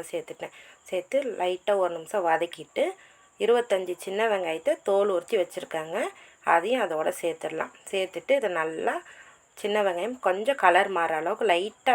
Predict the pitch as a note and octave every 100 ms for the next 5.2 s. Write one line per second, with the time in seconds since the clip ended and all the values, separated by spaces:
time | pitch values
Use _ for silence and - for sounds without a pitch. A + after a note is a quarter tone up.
0 | F#3+ E3 F#3 - F#3 F#3 F#3 G3 F#3+ F3+
1 | F3+ A#3+ F#3 F3 F3+ - D#3+ A#3 E4 -
2 | - - - G3 C4+ A3+ - A3 G3+ F#3
3 | E3+ - D#3+ F3+ B3+ G4+ - G3 G3 G3+
4 | F#3+ F3 F3 E3+ E3+ A3 - E3 - D#3+
5 | D#3